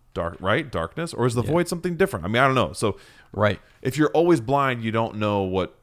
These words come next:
Speaker 1: dark is.
Speaker 2: Mm-hmm.
Speaker 1: But if
Speaker 2: Yeah.
Speaker 1: you see and you go blind, then you do, right? Because you knew,
Speaker 2: Par-,
Speaker 1: knew the
Speaker 2: I mean,
Speaker 1: vision
Speaker 2: for us,
Speaker 1: before.
Speaker 2: it's a, yeah, again,
Speaker 1: Yeah.
Speaker 2: another paradox. I don't, you know.
Speaker 1: But they had become enamored of the beauty of the vision and engrossed in the unfolding of the world which came there to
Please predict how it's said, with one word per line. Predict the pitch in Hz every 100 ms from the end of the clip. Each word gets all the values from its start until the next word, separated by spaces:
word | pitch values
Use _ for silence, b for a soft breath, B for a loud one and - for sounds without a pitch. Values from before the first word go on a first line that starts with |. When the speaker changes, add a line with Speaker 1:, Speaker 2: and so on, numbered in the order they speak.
| -
Speaker 1:
dark | - 101 87 80
is. | - - - -
Speaker 2:
Mm-hmm. | 101 95 92 92
Speaker 1:
But | 95
if |
Speaker 2:
Yeah. | 95
Speaker 1:
you |
see | 92 95 156
and | 135
you | 110
go | 104 92
blind, | 90 82 85
then | 87 85
you |
do, | 82 135 104 -
right? | 80 101
Because | - - 98 87
you | 85
knew, | 90 98
Speaker 2:
Par-, | 95 -
Speaker 1:
knew | 95 95
the | 85
Speaker 2:
I |
mean, | 98
Speaker 1:
vision | 101
Speaker 2:
for | 123
us, | 117
Speaker 1:
before. | 110 85
Speaker 2:
it's | -
a, | 85 - _
yeah, | - -
again, | - -
Speaker 1:
Yeah. | 107
Speaker 2:
another | 82 87
paradox. | - 87 73 - -
I | 85
don't, | 87 -
you | 92
know. | 98 110 _ 160
Speaker 1:
But | 113
they | 139
had | 143
become | 135 - 135 131 127 127 120 -
enamored | 107 113 123 127 127 120
of | - 104
the |
beauty | 95 110 110 110
of | 95
the | 95
vision | 85 92 87 - 92 _
and | 101 98
engrossed | 95 90 104 107 -
in | 95
the | 92
unfolding | 92 - 90 90
of | 85
the |
world | 85 90 85
which | - -
came | - 95 92 90
there | 87 85 85 -
to | 80